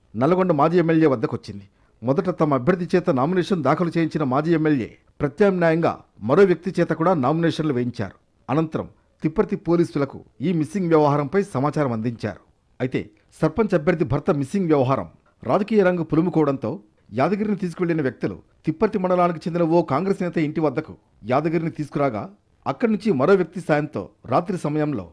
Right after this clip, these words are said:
యాదగిరి తిప్పర్తి పోలీస్ స్టేషన్కు చేరాడు. ఇక్కడి వరకు కాంగ్రెస్ బీఆర్ఎస్ల మధ్య ఎన్నికల సందర్భంగా తలెత్తిన వివాదంగా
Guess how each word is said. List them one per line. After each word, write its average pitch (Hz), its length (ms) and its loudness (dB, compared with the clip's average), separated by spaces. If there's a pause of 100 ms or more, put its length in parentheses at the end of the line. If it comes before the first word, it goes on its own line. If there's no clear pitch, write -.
(340)
యాదగిరి 139 380 0 (180)
తిప్పర్తి 175 440 -2
పోలీస్ 160 200 0
స్టేషన్కు 139 440 -4
చేరాడు. 98 300 -6 (200)
ఇక్కడి 180 280 -2
వరకు 156 240 -2 (400)
కాంగ్రెస్ 190 460 2
బీఆర్ఎస్ల 175 500 4
మధ్య 156 220 0 (120)
ఎన్నికల 196 300 0
సందర్భంగా 170 520 0
తలెత్తిన 156 400 -2
వివాదంగా 143 460 2